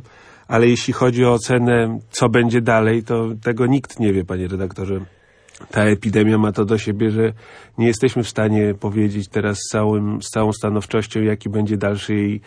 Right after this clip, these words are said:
przebieg. Widzimy, jak wielka skala jest w bardzo zaawansowanym, cywilizowanym kraju, jakim są Włochy.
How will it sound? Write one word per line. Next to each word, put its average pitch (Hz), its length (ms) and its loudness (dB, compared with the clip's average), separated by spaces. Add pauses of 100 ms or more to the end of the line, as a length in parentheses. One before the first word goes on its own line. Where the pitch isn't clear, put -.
(420)
przebieg. 110 520 2
Widzimy, 110 680 2
jak 110 480 -2 (140)
wielka 113 540 2
skala 107 460 0
jest 104 500 -2
w 107 420 -14
bardzo 110 280 2
zaawansowanym, 143 760 2 (100)
cywilizowanym 127 640 0
kraju, 117 280 0
jakim 107 280 -2
są 110 180 -2
Włochy. 101 540 0